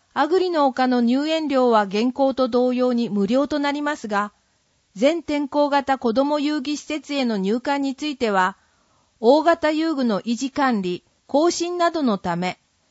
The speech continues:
利用者から一定の負担を求めるものとしています。審査結果。付託された教育構成委員会では、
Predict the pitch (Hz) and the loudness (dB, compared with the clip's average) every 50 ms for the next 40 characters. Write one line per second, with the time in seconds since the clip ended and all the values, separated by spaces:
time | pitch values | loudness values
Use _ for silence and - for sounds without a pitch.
0 | _ _ _ - 190 233 262 294 311 320 311 - 269 247 - 240 220 214 214 - | _ _ _ -6 -2 0 2 2 2 2 0 0 -2 -2 0 0 2 2 2 0
1 | _ - 214 196 _ - - 294 320 339 339 339 330 - - 320 320 320 320 330 | _ -6 -10 -10 _ -8 -6 -4 -4 -2 -2 -4 -4 -4 -2 0 0 2 2 2
2 | 311 285 247 226 226 277 311 339 349 339 330 285 247 233 226 220 214 - 190 - | 2 2 0 0 0 -2 -2 -2 -2 -2 -2 0 0 0 0 -2 -2 -4 -6 -6
3 | - - - 202 202 196 190 185 190 208 - - - _ _ _ _ _ _ _ | -6 -4 -2 -2 0 0 0 -2 -4 -6 -6 -12 -20 _ _ _ _ _ _ _
4 | _ _ _ _ _ _ _ _ _ _ _ _ _ _ _ _ _ _ _ _ | _ _ _ _ _ _ _ _ _ _ _ _ _ _ _ _ _ _ _ _
5 | _ _ _ _ - - 269 302 311 - 339 311 302 - 302 285 - _ _ - | _ _ _ _ -6 -4 -2 -2 -2 -2 -2 -4 -2 -2 -4 -4 -4 _ _ -2
6 | 190 165 - - _ _ _ _ _ _ _ _ _ _ _ _ _ _ _ _ | -2 -2 -2 -6 _ _ _ _ _ _ _ _ _ _ _ _ _ _ _ _
7 | _ - - 285 311 302 - - 311 285 285 294 262 - 277 269 277 269 _ _ | _ -6 -2 -2 0 0 -2 -2 -2 0 0 0 0 2 2 2 2 0 _ _
8 | _ _ - 285 311 339 349 349 - 339 330 - 349 339 339 330 - 339 330 330 | _ _ 0 2 4 4 4 2 0 -2 -2 2 2 2 2 2 0 -2 -2 -2
9 | 330 - - 302 339 349 349 - 285 262 254 240 226 220 214 208 208 208 214 - | -2 -4 -6 -6 -6 -6 -6 0 2 2 2 2 2 0 0 2 2 0 0 -2